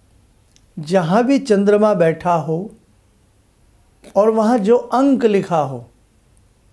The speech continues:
बस वही उसकी राशि होगी। अब आइए, ऐसे एक उदाहरण देते हैं। कुंडली देखो, चंद्रमा जहाँ लिखे हैं, चंद्रमा के साथ क्या लिखा है?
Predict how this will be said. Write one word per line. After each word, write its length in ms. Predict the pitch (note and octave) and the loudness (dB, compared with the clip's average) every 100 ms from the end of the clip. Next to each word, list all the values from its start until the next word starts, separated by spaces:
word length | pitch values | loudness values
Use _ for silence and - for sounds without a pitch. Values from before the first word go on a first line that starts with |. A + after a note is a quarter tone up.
| _ A#3+ | _ -4
बस 200 | B3+ A3 | -2 2
वही 180 | A#3+ E3+ | 2 0
उसकी 220 | - C#3+ | -4 -10
राशि 300 | B2 - - | -10 -14 -18
होगी। 360 | - - - - - | -20 -20 -20 -12 -2
अब 160 | G#3+ F#3+ | 0 2
आइए, 260 | D3+ D#3 | 0 -2
ऐसे 380 | F#3+ - E3+ F3 | -4 -2 -2 0
एक 60 | D3+ | -2
उदाहरण 280 | C#3+ D3 C3 | -2 -4 -6
देते 240 | B2 - | -10 -12
हैं। 160 | G2+ - _ _ _ _ _ _ _ _ _ _ _ _ _ _ _ _ _ _ _ | -16 -18 _ _ _ _ _ _ _ _ _ _ _ _ _ _ _ _ _ _ _
कुंडली 260 | F3 G3 G#3 | 0 2 4
देखो, 540 | G#3 F#3+ A#3+ C#4 - _ _ _ _ _ _ _ _ _ _ - | 2 2 0 -2 -12 _ _ _ _ _ _ _ _ _ _ -4
चंद्रमा 380 | F#3+ F#3+ G3+ G#3+ | 0 0 2 2
जहाँ 200 | G#3 G3+ | 2 2
लिखे 240 | G#3 G3+ | 2 2
हैं, 340 | G#3+ A3 C4+ - _ _ _ _ _ - | 0 0 -4 -8 _ _ _ _ _ -4
चंद्रमा 360 | F#3 F#3+ G3+ G#3+ | 0 2 2 2
के 100 | G#3 | 2
साथ 160 | G#3+ | 0
क्या 200 | G#3+ G#3+ | 0 0
लिखा 240 | G#3 F#3+ G#3 | 2 2 2
है? 160 | E3+ | 0